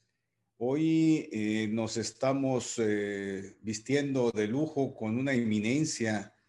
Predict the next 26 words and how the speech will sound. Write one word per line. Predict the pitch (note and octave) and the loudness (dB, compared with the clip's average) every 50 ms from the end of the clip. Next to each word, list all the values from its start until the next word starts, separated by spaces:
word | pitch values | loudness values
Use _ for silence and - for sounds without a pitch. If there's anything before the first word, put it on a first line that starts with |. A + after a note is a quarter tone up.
| _ _ _ _ _ _ _ _ | _ _ _ _ _ _ _ _
del | - A2 G#2+ | -2 0 2
derecho | G#2+ A2 A2+ C3 C3+ C3 - B2 | 2 2 2 0 -2 -2 0 0
del | G#2+ G2 F#2+ - | 0 -2 -4 -6
trabajo, | - G#2+ G2+ G#2 A#2+ C3+ C3+ C3 A#2+ | -4 -2 0 2 2 2 2 0 -2
del | G#2 G#2+ G#2 F#2+ | -2 -2 -2 -2
derecho | G#2+ G#2 A#2+ C#3+ D3 C#3+ - - D3 D3 C#3+ - - - | 0 0 2 0 0 -2 -2 -2 0 0 -2 -4 -8 -6
internacional | - E3 G3 G#3 G3 - D3+ C3+ B2 A#2 A#2 A2 A2 - A2+ A2 A2 A#2 A#2+ B2 B2 | -4 -2 -2 -2 0 0 0 0 2 0 0 -2 -2 -2 -4 -2 0 0 0 0 0
del | B2 A#2+ G#2+ | -2 -4 -4
trabajo, | - A#2 A2+ A#2+ A#2+ A#2 - - D3 C#3+ - _ _ _ _ _ _ _ _ _ _ _ _ _ | -2 0 2 4 4 2 0 -4 -8 -10 -12 _ _ _ _ _ _ _ _ _ _ _ _ _
que | - C3+ C3+ | -2 -2 0
nos | C3+ C#3 C3+ C3+ - - - | 0 0 -2 -2 -4 0 2
hablará, | C#3+ C3 B2+ C3 C3 C3 C3+ D3+ E3 F3 F3 F3 E3+ | 2 4 4 4 4 4 4 4 4 2 0 -2 -4
como | - C#3 C3 B2+ | -4 -4 -2 0
lo | A#2+ A#2 B2 | 0 0 0
dice | B2 C#3+ C#3 - - | -2 -2 -4 -2 -2
el | C#3 B2 G#2+ - | -2 -2 -2 -2
título | - D3 C#3+ C#3+ - C3 B2 A#2+ A#2+ A#2 A2+ A2 - - - | -2 -2 -2 -2 -4 -4 -2 0 0 0 0 -2 -4 -8 -14
de | - F2+ G2+ A#2 A#2 | -16 -8 -4 -2 -2
este | B2 B2 - C3 | -2 -2 -4 -4
webinario, | A2 A2+ A2+ A2+ A2+ A2+ B2+ B2 B2 C3+ D3 D#3 D#3 - _ _ _ _ _ _ _ _ _ _ _ | -4 -2 -2 -2 -2 0 0 0 0 0 -2 -4 -8 -12 _ _ _ _ _ _ _ _ _ _ _
sobre | - - - B2 A#2+ A#2 A2+ A#2 A#2 A#2 A#2 A2+ A2+ A2+ A2+ A2+ A2 - - | -12 -4 0 0 0 2 0 0 2 2 2 4 2 2 2 0 -2 -4 -4
las | A#2 A#2 A#2 A#2 A#2 - | -2 -2 0 -2 -2 -2
tendencias, | - A2+ A2+ A2+ B2 D3+ E3 F3+ F3 E3+ - D3+ D3 D3 C#3+ C#3 - - | -2 -2 0 0 2 2 2 0 -2 -2 0 4 4 4 4 2 -2 -2
las, | A#2+ A2 G#2+ - | -2 -2 -2 -4
los | A2+ A2 A#2 A2+ G#2+ A2 G2+ | -6 -6 -6 -4 -4 -6 -4
lineamientos, | G#2+ A2 A2 A2+ A2 A2+ A#2+ B2 B2+ C#3 D#3+ F3+ F3 E3 - C3 C3 C3+ C3+ - - - | -2 -2 0 0 0 0 0 0 0 0 0 -2 -2 -4 -4 -2 -2 -4 -4 -8 -16 -20